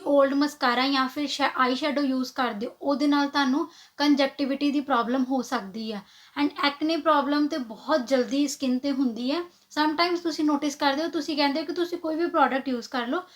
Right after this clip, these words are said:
but ਤੁਹਾਡੀ ਸਕਿਨ ਕਲੀਅਰ ਰਹਿੰਦੀ, ਕੋਈ ਪ੍ਰੋਬਲਮ ਨਹੀਂ ਹੁੰਦੀ, but suddenly ਪ੍ਰੋਬਲਮਸ ਆਉਣੀ ਸਟਾਰਟਿਡ ਹੋ ਜਾਂਦੀ ਹੈ। ਉਹਦੀ ਵਜ੍ਹਾ ਹੀ ਇਹ ਆ ਕਿ ਤੁਹਾਡੀ ਸਕਿਨ ਨੂੰ ਵੈਸੇ ਕੋਈ ਪ੍ਰੋਬਲਮ ਨਹੀਂ ਹੈ, but you are using the expired product। So third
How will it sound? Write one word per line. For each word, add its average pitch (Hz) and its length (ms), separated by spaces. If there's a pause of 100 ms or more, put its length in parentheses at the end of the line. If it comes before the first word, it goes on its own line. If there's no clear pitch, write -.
(280)
but 359 120
ਤੁਹਾਡੀ 349 220
ਸਕਿਨ 349 220
ਕਲੀਅਰ 330 300
ਰਹਿੰਦੀ, 330 220
ਕੋਈ 339 180
ਪ੍ਰੋਬਲਮ 240 400
ਨਹੀਂ 262 100
ਹੁੰਦੀ, 220 220
but 294 260
suddenly 330 500 (420)
ਪ੍ਰੋਬਲਮਸ 302 480
ਆਉਣੀ 302 240
ਸਟਾਰਟਿਡ 262 420
ਹੋ 240 100
ਜਾਂਦੀ 214 380
ਹੈ। 294 60
ਉਹਦੀ 277 320
ਵਜ੍ਹਾ 269 360
ਹੀ 320 200
ਇਹ 240 220
ਆ 285 80 (380)
ਕਿ 285 100
ਤੁਹਾਡੀ 302 280
ਸਕਿਨ 254 300
ਨੂੰ 311 140
ਵੈਸੇ 285 320
ਕੋਈ 330 180
ਪ੍ਰੋਬਲਮ 294 380
ਨਹੀਂ 302 160
ਹੈ, 269 60
but 247 320
you 302 240
are 339 60 (140)
using 262 360
the 403 80 (420)
expired 311 640
product। 196 340 (240)
So 339 180 (180)
third 311 240